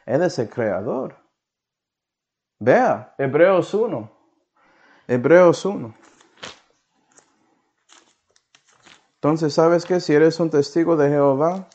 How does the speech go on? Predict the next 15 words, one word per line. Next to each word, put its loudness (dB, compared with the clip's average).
estás -2
testificando 0
realmente 0
de -2
Satanás. -4
Deja 2
de 2
eso -2
y -8
crea -2
la -2
Santa -4
Biblia. -8
Hebreos 6
uno. 0